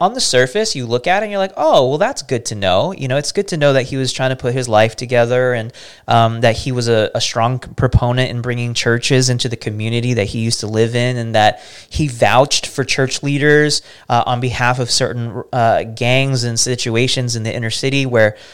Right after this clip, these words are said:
uh, his vouching for them let them be able to come in and minister to people. That's really good. And then I realized something, is I realized how that article really was very interesting, because when you read through the comments of that article,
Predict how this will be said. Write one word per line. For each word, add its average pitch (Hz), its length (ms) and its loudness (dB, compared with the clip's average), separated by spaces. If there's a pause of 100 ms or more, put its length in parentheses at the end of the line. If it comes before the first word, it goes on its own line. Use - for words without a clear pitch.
(240)
uh, 117 280 4
his 156 340 0
vouching 135 440 0
for 139 140 -2
them 135 240 0
let 127 320 2
them 127 140 -2
be 123 100 0
able 117 140 -4
to 110 80 -4
come 123 280 -2
in 123 120 0
and 110 180 -2
minister 120 380 0
to 131 80 -4
people. 143 340 -6
That's 180 220 -2
really 120 240 0
good. 107 440 0
And 156 80 -8
then 208 120 4
I 240 80 4
realized 127 520 0
something, 98 520 -10 (100)
is 147 80 0
I 165 60 8
realized 175 640 2
how 139 540 0 (100)
that 190 220 0
article 147 720 0
really 143 460 -2
was 139 180 -2
very 120 380 2
interesting, 101 840 -4 (340)
because 143 300 0
when 160 160 0
you 175 160 -2
read 131 420 4
through 185 200 -2
the 175 120 -4
comments 120 600 -2
of 123 120 0
that 113 260 4
article, 170 760 2